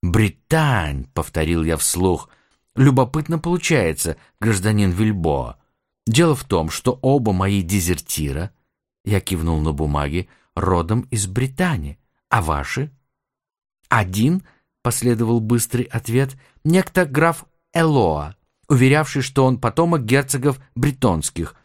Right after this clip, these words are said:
Никакой он не граф и не потомок, но действительно родом из Ванна». Как и несчастная Мари Дюбретон, забывшая надеть трехцветную кокарду. «Ладно,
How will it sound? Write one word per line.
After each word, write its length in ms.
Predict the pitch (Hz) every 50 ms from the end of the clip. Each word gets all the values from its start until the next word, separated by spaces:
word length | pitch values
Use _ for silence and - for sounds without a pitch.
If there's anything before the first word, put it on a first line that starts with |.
| _ _ _ _ _ - -
Никакой 460 | 143 135 131 139 120 - 147 135 131
он 100 | 123 123
не 100 | 123 120
граф 320 | 113 135 143 165 180 - -
и 80 | 151 139
не 100 | 139 143
потомок, 520 | - 139 131 135 104 90 87 90 90 - - - -
но 100 | 151 156
действительно 600 | 143 156 156 - - 170 185 180 180 160 147 139
родом 280 | 123 143 151 139 151 147
из 240 | - - 135 120 104
Ванна». 520 | 87 92 87 80 78 76 76 76 76 _ _ _ _ _ _ _ _ _ _ _ _ _ _ _ _ _ _ _ _ _ _ _ _ _ _ _ -
Как 240 | - 87 82 - - - -
и 80 | - 87
несчастная 680 | 80 78 - - - 87 82 80 - - 80 78 76
Мари 260 | 76 76 76 78 80
Дюбретон, 720 | 73 78 87 76 - 104 113 - - - 175 156 82 71 - _ _ _ _ _ _ _ -
забывшая 580 | - 78 85 85 76 92 95 - - - 87 80
надеть 420 | 78 78 78 92 120 120 - - _ -
трехцветную 680 | - 107 113 - - - - 87 87 80 - 98 95 92
кокарду. 640 | - 131 131 135 156 139 104 78 67 67 69 65 _ _ _ _ _ _ _ _ _ _ _ _ _ _ _ -
«Ладно, 520 | 101 117 120 98 82 80 95 107 107 -